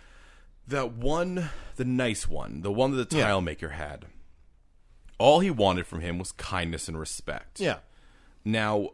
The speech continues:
Speaker 1: we have to assume these are all still the same species.
Speaker 2: Mm-hmm.
Speaker 1: So what is it that the ones who are complete assholes,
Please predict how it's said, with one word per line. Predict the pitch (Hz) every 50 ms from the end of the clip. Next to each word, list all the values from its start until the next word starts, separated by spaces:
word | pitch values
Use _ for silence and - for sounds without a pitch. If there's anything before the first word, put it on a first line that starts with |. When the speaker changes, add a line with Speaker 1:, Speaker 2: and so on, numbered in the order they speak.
| - - - - - -
Speaker 1:
we | 107 120 131 139
have | 143 180 202 208 196
to | -
assume | 185 - - 143 135
these | 127 117 110
are | 120
all | - 90 95 95 104
still | 104 - - 101 90
the | 85 85
same | - - 90 78 78 80 78
species. | - - - - 113 101 - - - 78 64 50 52 - - - 156
Speaker 2:
Mm-hmm. | 131 117 98 101 117 - - - -
Speaker 1:
So | - - - - 156 135 113 107 104 101 98 92 - - - - - - - - _
what | 98 104 113 117 117 123 151 202 220 - - - -
is | 123 135 147 131 110
it | 98 87 85 - - 87
that | 101 92 -
the | 107
ones | 95 90 92 101 107 113 113 113 110 101 - -
who | - - - 120 98 -
are | 87 87
complete | - - 98 92 - - - - 156 170 165 147 - -
assholes, | 113 127 127 123 127 - - - 87 80 80 69 57 62 67 90 - - - -